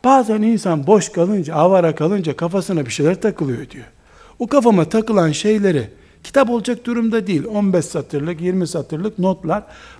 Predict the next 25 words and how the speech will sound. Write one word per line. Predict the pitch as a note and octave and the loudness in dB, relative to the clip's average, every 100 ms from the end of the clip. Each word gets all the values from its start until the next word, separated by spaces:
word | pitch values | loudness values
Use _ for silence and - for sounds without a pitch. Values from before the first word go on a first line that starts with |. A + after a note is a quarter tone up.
| - | 0
Bunlar | A3+ F3+ | 4 4
zayi | C#3+ F#3 | 6 6
olacak | F3+ E3+ D#3+ D3 | 6 2 0 -2
diye | D3+ | -4
korktum," | D#3+ E3 E3 E3+ D3 | 0 0 0 -4 -2
diyor. | C#3 | -2
"Gelecek | D3 E3 D#3+ D#3 D#3 | 2 2 2 -2 -2
nesle | D3 C#3+ D3+ C#3+ | -4 -2 -4 0
bunları | D#3+ D#3 | 2 2
da | C#3+ | 0
aktarayım | D#3+ - D#3 D3+ E3 D3 | -2 -2 -2 0 0 -4
düşündüm," | C3+ D#3+ C#3+ D3 C#3+ | -8 -6 -6 -6 -6
diyor. | C#3+ C#3 | -4 4
Bana | G#3+ C4+ | 6 6
göre | A3 D#3 C#3+ - - - - - | 4 0 -2 -12 -20 -20 -20 -10
Kur'an | - A#3 C4 A#3+ | 0 4 6 6
ve | |
hadisten | G3+ G#3+ G3+ E3 A#3+ A#3+ | 4 4 2 -2 -2 0
sonra | F3+ F#3 F3+ | 0 -2 -2
fıkıh | - F#3+ C#4+ G3+ | -2 0 2 0
kitabından | G#3 G#3+ F#3+ F#3+ F#3+ F3+ | 0 0 2 2 2 2
değerli | E3 F3+ F3+ G3 | 4 6 6 2
bir | D#3+ | 0
kitap | - B2+ | -6 -10
o. | - | -10